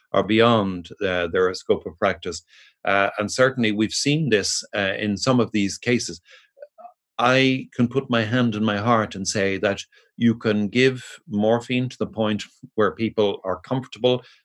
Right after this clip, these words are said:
they may not be responsive, but not hastening death. And this has been one of the kind of straw man arguments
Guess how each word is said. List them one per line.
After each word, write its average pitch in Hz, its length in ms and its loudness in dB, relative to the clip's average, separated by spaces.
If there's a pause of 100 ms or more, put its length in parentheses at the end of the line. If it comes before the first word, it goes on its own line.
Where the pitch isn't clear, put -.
they 98 80 -2
may 107 140 2
not 104 180 -2
be 101 80 0
responsive, 104 640 0 (300)
but 104 160 0
not 113 280 2
hastening 92 520 -8
death. 82 320 -4
And 101 120 -6
this 151 180 2
has 143 140 -2
been 117 300 2
one 143 220 0
of 123 200 -4
the 104 260 -2
kind 107 300 -6
of 92 140 -12
straw 160 280 2
man 113 220 2
arguments 98 600 -2